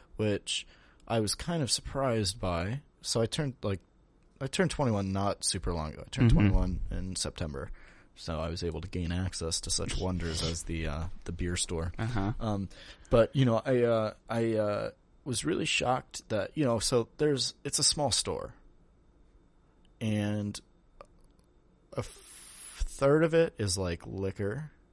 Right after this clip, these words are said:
Speaker 2: Okay.
Speaker 1: They've got a teen-, well, not, not teeny tiny. They've got a small wine section. The rest is your big name, cheap, really, really crap beers.
Speaker 2: Yeah.
Speaker 1: The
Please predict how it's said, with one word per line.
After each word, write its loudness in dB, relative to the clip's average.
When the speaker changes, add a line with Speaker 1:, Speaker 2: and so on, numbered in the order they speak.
Speaker 2:
Okay. 4
Speaker 1:
They've -4
got 0
a -2
teen-, -2
well, -2
not, 0
not -6
teeny -6
tiny. -10
They've -10
got -6
a -2
small 2
wine 0
section. -4
The 0
rest 6
is 2
your 4
big 0
name, 2
cheap, -2
really, -2
really 0
crap 0
beers. -2
Speaker 2:
Yeah. 2
Speaker 1:
The 0